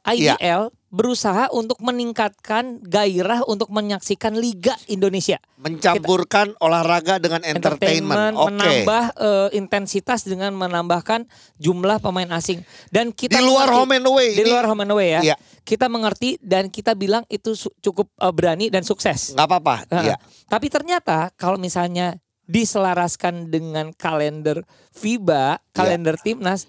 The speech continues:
Speaker 2: ternyata tidak selaras ya, Gi. Mungkin
Speaker 1: Iya.
Speaker 2: gitu ya.
Speaker 1: Ada efeknya. Dan
Speaker 2: Ada efek
Speaker 1: efeknya
Speaker 2: ya.
Speaker 1: menurut gua efek kurang baik, bukan efek baiknya. Contoh, kalau ada juga yang bilang bahwa pemain-pemain asing ini akan mentransfer ilmunya.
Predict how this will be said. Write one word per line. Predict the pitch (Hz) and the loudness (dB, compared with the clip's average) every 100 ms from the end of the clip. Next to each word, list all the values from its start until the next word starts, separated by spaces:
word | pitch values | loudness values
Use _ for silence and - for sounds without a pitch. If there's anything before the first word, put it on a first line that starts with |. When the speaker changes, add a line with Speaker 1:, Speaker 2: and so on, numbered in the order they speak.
| _ | _
Speaker 2:
ternyata | - 185 180 254 | -6 -4 -2 -4
tidak | 247 180 151 | -2 -2 -2
selaras | 175 165 170 208 - | 0 -2 0 -2 -4
ya, | |
Gi. | 147 135 156 | -6 -4 -4
Mungkin | 151 143 127 | 2 2 4
Speaker 1:
Iya. | 160 | 0
Speaker 2:
gitu | 180 | 0
ya. | 156 123 123 | 2 2 2
Speaker 1:
Ada | 160 160 190 226 | 2 2 2 2
efeknya. | 196 170 - 190 143 113 101 | 0 -2 -4 -4 -2 -2 -2
Dan | 131 151 | 0 0
Speaker 2:
Ada | 143 147 | 2 0
efek | 143 143 | 2 0
Speaker 1:
efeknya | 147 120 226 | -2 0 0
Speaker 2:
ya. | |
Speaker 1:
menurut | 208 165 139 | 0 -2 -4
gua | 135 175 202 _ _ | 0 0 0 _ _
efek | 143 143 160 - _ | -4 -2 -4 -6 _
kurang | 143 147 147 147 | -2 0 0 2
baik, | 180 160 147 | 0 0 -6
bukan | 139 139 | -4 -2
efek | 135 127 123 | -4 -6 -4
baiknya. | 120 123 113 104 | -4 -4 -8 -4
Contoh, | 170 185 202 143 - - - | -2 2 0 0 -10 -20 -6
kalau | - 165 | 0 4
ada | 160 151 156 | 4 2 0
juga | 139 143 | 0 2
yang | 139 135 | 0 -2
bilang | 139 139 131 127 | 0 0 0 -2
bahwa | 113 110 107 98 | -2 0 0 -2
pemain-pemain | 95 135 139 127 120 117 117 | -6 -8 -8 -6 -6 -6 -6
asing | 107 - 101 | -8 -8 -8
ini | 92 127 | -12 -10
akan | 165 139 139 120 | -8 -8 -8 -8
mentransfer | 113 110 107 107 - 113 | -10 -8 -6 -6 -6 -8
ilmunya. | 98 104 107 110 98 | -6 -8 -8 -10 -10